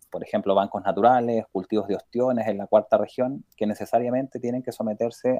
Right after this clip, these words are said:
al programa de sanidad de los moluscos bivalvos, y ese es un programa bastante, bastante riguroso para la, la exportación de, de mariscos a la Unión Europea, a Estados Unidos, y ahí sí hay información de fitoplancton, ¿ya? Yo, eh, es información que es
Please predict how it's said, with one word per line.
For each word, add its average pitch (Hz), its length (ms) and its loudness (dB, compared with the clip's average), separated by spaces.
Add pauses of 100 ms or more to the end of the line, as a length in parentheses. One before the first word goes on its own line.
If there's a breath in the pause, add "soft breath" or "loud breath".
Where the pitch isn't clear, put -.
al 98 160 -2
programa 104 380 4
de 117 60 -4
sanidad 104 280 4
de 110 60 8
los 110 100 4
moluscos 107 340 2
bivalvos, 117 500 4 (580)
y - 80 0
ese 117 160 -6
es 113 40 -2
un 110 120 -4
programa 110 400 4
bastante, 117 840 2
bastante 117 400 4
riguroso 113 600 8
para 123 180 4
la, 113 260 4
la 104 120 2
exportación 113 680 0
de, 107 560 0
de 104 200 -2
mariscos 107 440 -2
a 104 80 2
la 101 120 0
Unión 101 180 -4
Europea, 110 480 0
a - 40 -2
Estados - 360 -4
Unidos, 113 360 -6 (520)
y 101 120 0
ahí 113 180 2
sí 139 440 -6
hay 123 200 -2
información 117 580 -6
de 113 80 -8
fitoplancton, 101 540 -4
¿ya? 110 200 -2
Yo, - 200 -2
eh, 98 340 2
es 113 140 0
información 113 600 -2
que 110 300 -4
es - 420 -8